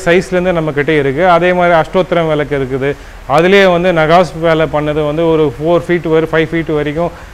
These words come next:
ஆ, இருக்கு நம்ம கிட்ட. So, இது எல்லாமே வந்து எங்க, நம்ம கடையில ரெகுலரா availability இருக்கிறது தான். நீங்க எப்ப வேணா வந்து என்ன சைஸ் வேணும்னு சொன்னீங்கன்னா,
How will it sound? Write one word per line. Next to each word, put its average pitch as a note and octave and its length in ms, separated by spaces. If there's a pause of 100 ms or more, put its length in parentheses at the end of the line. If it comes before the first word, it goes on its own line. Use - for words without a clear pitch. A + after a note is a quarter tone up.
(160)
ஆ, C#3+ 320
இருக்கு D3+ 260
நம்ம C3 200
கிட்ட. B2+ 380 (360)
So, F#3+ 140
இது F3+ 120
எல்லாமே A3+ 380
வந்து G3+ 200
எங்க, F#3+ 260
நம்ம E3+ 220
கடையில G3 280
ரெகுலரா F3+ 360 (120)
availability F3+ 540
இருக்கிறது D3+ 340
தான். D3+ 180
நீங்க E3+ 200
எப்ப F3 300
வேணா F#3+ 240
வந்து F3+ 320 (300)
என்ன G3 240
சைஸ் F#3+ 320 (120)
வேணும்னு F#3+ 280
சொன்னீங்கன்னா, F3+ 360